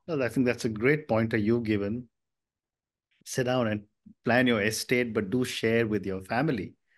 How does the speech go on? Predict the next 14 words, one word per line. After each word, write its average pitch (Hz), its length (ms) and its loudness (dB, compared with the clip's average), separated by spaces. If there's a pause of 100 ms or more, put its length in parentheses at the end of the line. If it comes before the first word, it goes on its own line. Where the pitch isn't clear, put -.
(200)
everything 110 420 0
that 101 220 0
you 101 160 0
are, 90 200 -2 (920)
you 131 140 0
probably 120 460 2
own, 123 160 4
if 117 180 -8
you 120 60 2
would 98 120 -2
like 101 300 -4
to, 101 80 -4
of - 140 -14
course. - 420 -6